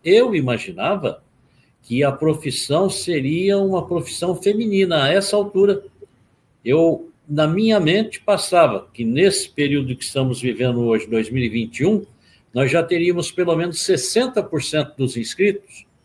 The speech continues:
mulheres. Mas não, aconteceu ao contrário. Diminuiu hoje a relação,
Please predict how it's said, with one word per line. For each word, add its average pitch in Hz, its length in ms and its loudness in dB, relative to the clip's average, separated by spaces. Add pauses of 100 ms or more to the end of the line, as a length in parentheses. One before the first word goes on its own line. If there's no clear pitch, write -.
(120)
mulheres. 156 480 2 (880)
Mas 220 180 2
não, 220 300 4
aconteceu 196 500 2
ao 196 80 4
contrário. 190 520 0 (540)
Diminuiu 196 640 2
hoje 185 260 8
a 190 60 6
relação, 170 800 0